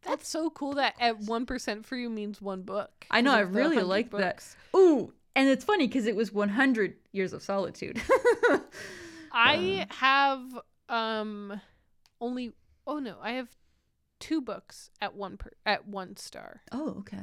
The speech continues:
Speaker 2: This is my last one. I don't know if you have one for this too, but mine is Source, which is kind of like format, but not.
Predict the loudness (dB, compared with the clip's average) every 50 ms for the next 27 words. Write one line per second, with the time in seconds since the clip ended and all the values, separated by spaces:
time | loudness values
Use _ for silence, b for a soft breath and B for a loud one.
0 | -14 -12 -8 -8 -6 -4 -2 -2 0 0 0 0 -2 -2 -4 -4 -4 -2 -2 -2
1 | -4 -4 -6 -4 -2 -2 -2 -2 -4 -8 -8 -8 -6 -6 -6 -8 -8 -8 -6 -4
2 | -4 -4 -4 -4 -4 -4 -4 -4 -4 -4 -6 -6 -10 b b b b b b -18
3 | -16 -8 -4 0 2 2 2 2 0 -4 -10 -14 -12 -8 -6 -6 -4 -6 -8 -8
4 | -8 -8 -6 -4 -4 -4 -4 -4 -4 -4 -4 -4 -6 -10 -18 _ _ -16 -16 -16
5 | -16 _ -6 -4 -2 0 0 -2 -2 -2 -4 -4 -2 0 2 2 2 0